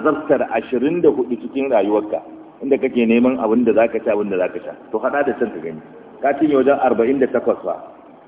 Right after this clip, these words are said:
a wajen waɗannan kawai, da bacci da abin nan. Wajen awoyi tara na cin abincinka ne da wani abu. Inda kake zama ka ci abinci, kai ta lissafa awoyin da kake yi wajen cin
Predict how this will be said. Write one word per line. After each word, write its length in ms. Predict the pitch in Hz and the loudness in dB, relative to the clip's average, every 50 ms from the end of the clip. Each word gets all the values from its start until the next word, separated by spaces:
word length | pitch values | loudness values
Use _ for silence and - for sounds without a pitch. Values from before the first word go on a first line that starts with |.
| - - - | -20 -6 -2
a 80 | 107 | 0
wajen 320 | 110 117 123 120 135 135 135 | 2 2 2 2 2 2 2
waɗannan 400 | 143 143 131 120 107 107 104 90 85 | 0 -2 -2 -4 -4 -4 -8 -8 -6
kawai, 140 | 98 90 82 - - - - | -6 -6 -6 -8 -12 -4 -4
da 60 | - | -4
bacci 480 | - - 143 143 - - - 143 147 - - - - - - - | 0 0 0 0 0 -8 -8 -6 -6 -6 -6 -8 -16 -20 -20 -14
da 160 | - - 90 92 | -10 -10 -6 -6
abin 160 | 101 104 101 | -4 -4 -4
nan. 120 | 92 - - - - - - - | -6 -8 -12 -16 -20 -20 -6 0
Wajen 320 | - 147 147 165 170 165 - - | 0 2 4 4 0 0 0 2
awoyi 400 | 160 165 170 170 165 165 165 165 160 - - | 4 4 4 6 6 6 6 6 4 2 0
tara 400 | 190 185 175 147 107 - - - - - - - - | 0 2 2 0 0 -2 -6 -10 -12 -14 -18 -14 -2
na 100 | - 135 139 - - | -2 -2 0 0 -4
cin 80 | 160 - - | -4 -2 -2
abincinka 480 | 107 110 120 117 113 - 131 120 123 113 | 0 0 0 -2 0 -2 -2 0 0 0
ne 140 | 110 113 107 | 2 2 0
da 80 | 101 | 2
wani 200 | 95 98 98 95 | 0 0 0 0
abu. 160 | 87 - - - - - - - - - - - - - - - - - - - - | -2 -2 -4 -8 -18 -20 -20 -20 -20 -20 -20 -20 -20 -20 -20 -20 -20 -20 -20 -12 -6
Inda 140 | 123 135 131 | -2 -2 0
kake 220 | 110 127 113 123 107 | 0 2 4 4 4
zama 220 | 113 120 123 123 | 4 2 2 0
ka 100 | 117 120 | -2 -4
ci 100 | 107 - 120 | -2 0 0
abinci, 320 | 104 90 90 87 85 - | 0 0 -2 -8 -10 -10
kai 120 | - 95 90 | -10 -8 -4
ta 60 | - 143 | -2 0
lissafa 480 | 151 160 156 - 147 123 107 110 101 113 | 0 0 0 2 0 2 2 0 2 2
awoyin 360 | 117 120 120 123 127 123 123 | 2 4 4 4 2 2 0
da 60 | 110 | 0
kake 220 | 98 107 104 - | 0 -2 -4 -4
yi 220 | 104 95 98 98 87 | -4 -6 -6 -4 -2
wajen 300 | 190 214 208 - 107 104 - | -2 -2 -2 -2 -6 -4 -6
cin 80 | 123 | -6